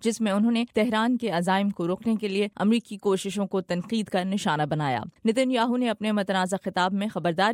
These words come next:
کیا کہ ایران پوری دنیا کو درپیش ایک خطرہ ہے۔ تاہم امریکہ کے صدر نے اسرائیلی وزیر اعظم کی تنبیہ کو نظر انداز کرتے ہوئے کہا کہ مسٹر نتن یاہو ایران کو جوہری ہتھیاروں کے حصول سے روکنے کے لیے کوئی قابل عمل متبادل نہیں دے پائے۔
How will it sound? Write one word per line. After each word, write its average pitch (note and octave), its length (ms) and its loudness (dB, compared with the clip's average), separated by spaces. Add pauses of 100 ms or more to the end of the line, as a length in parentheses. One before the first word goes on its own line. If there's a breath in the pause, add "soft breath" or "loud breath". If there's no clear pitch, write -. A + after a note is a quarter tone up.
(120)
کیا F3 220 -2
کہ - 80 -2
ایران F#3+ 380 2
پوری A3+ 320 0
دنیا F#3 320 0
کو E3+ 120 -2
درپیش E3+ 460 0
ایک - 180 -4
خطرہ G#3 400 0
ہے۔ C#3 140 -2 (120)
تاہم G#3+ 320 4
امریکہ F#3+ 480 2
کے F#3 80 -4
صدر G3+ 320 -2
نے A3+ 160 -2 (120)
اسرائیلی A#3 460 2
وزیر A3 260 2
اعظم G#3 260 2
کی G#3+ 120 -8
تنبیہ G3+ 420 0
کو A3+ 140 0
نظر G#3+ 280 4
انداز F3 340 2
کرتے G3 280 -2
ہوئے F#3+ 220 -2
کہا F#3+ 260 2 (120)
کہ A#3+ 80 2
مسٹر B3 280 2
نتن G#3 300 0
یاہو F#3+ 280 2 (100)
ایران G#3 360 2
کو G#3 140 -2
جوہری G3 440 0
ہتھیاروں G3 400 0
کے F#3 160 -4
حصول G#3 400 -2
سے F#3 180 -2
روکنے F3+ 300 -2
کے F#3+ 140 -2
لیے F3+ 160 2
کوئی A#3 260 0
قابل F#3 320 2
عمل F3 280 2
متبادل F3 640 0
نہیں G3+ 220 2
دے F3 180 2
پائے۔ C3 220 -2